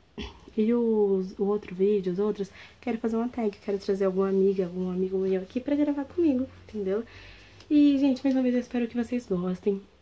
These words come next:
Deixem aqui nos comentários ou me chamando no chat pra falar se vocês gostaram, se tá legal, se eu continuo, se eu não continuo, porque, sinceramente, eu tô com um pouco, um pouco bem grande, assim, ó, de vergonha.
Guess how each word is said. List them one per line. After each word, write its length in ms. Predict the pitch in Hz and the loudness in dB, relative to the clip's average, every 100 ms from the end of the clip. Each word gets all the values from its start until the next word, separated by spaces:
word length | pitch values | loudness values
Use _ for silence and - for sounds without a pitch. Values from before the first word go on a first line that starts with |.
| _ _ _ - 247 240 - _ _ _ _ _ _ - - _ | _ _ _ -14 -10 -10 -12 _ _ _ _ _ _ -20 -20 _
Deixem 220 | 294 294 349 | -4 -4 -10
aqui 180 | - | 2
nos 160 | 311 285 | 4 4
comentários 720 | - 262 226 202 196 220 202 | 2 2 2 -2 0 2 4
ou 60 | 208 | 4
me 100 | 220 | 2
chamando 280 | 220 214 226 | 2 0 0
no 60 | |
chat 680 | 226 170 185 202 208 - 202 - - - - - | -2 -6 -4 -4 -4 -2 -4 -4 -20 -20 -20 -6
pra 160 | 285 277 | -2 -2
falar 220 | 269 262 | -2 -4
se 120 | 254 | -4
vocês 240 | 240 262 247 | -2 -2 0
gostaram, 680 | 247 254 - 214 208 208 208 | -2 -4 -6 -4 -2 -2 -4
se 280 | - 220 | -2 -4
tá 120 | 208 208 | -2 0
legal, 600 | 214 208 190 196 196 196 | 0 0 -2 -2 -4 -4
se 100 | 190 | -6
eu 60 | |
continuo, 420 | 196 190 - 214 | -4 -2 2 2
se 80 | 196 | 4
eu 60 | 196 | 0
não 60 | |
continuo, 440 | 185 190 - 220 208 | 0 -4 -4 -6 -6
porque, 480 | - 202 - 208 214 | -8 -8 2 4 2
sinceramente, 520 | 208 214 208 196 196 | -2 -6 -2 0 -2
eu 40 | |
tô 80 | 196 | -8
com 140 | - | -12
um 260 | 196 _ 190 | -20 _ -16
pouco, 220 | - 190 - _ - | -16 -20 -20 _ -8
um 100 | 202 | -4
pouco 280 | 196 190 190 | 2 0 2
bem 240 | 190 226 | 2 4
grande, 380 | 208 196 208 190 | 4 4 4 2
assim, 320 | - - 214 | -2 -2 0
ó, 60 | 190 - - _ | 0 -4 -20 _
de 80 | - | -12
vergonha. 480 | 180 185 165 165 170 | -8 -8 -8 -8 -10